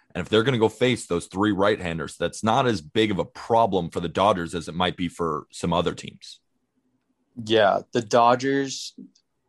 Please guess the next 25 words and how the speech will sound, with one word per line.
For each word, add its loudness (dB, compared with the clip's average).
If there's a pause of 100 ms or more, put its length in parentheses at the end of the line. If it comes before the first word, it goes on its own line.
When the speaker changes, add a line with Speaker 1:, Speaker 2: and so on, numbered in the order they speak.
(220)
Speaker 2:
going 4
back 4
probably -2
to -4 (280)
twenty 4
nineteen, -2
twenty -2
seventeen, -2
like, 4 (120)
they've 4 (100)
always 2
crushed -2 (140)
high-octane -6
right-handed -6
pitchers. -8 (540)
Um, 4 (380)
guys 0
like -8 (180)
Blake 0
Snell -4 (160)
always 0
carves -2
against -10
us. 0 (600)
Uh, 0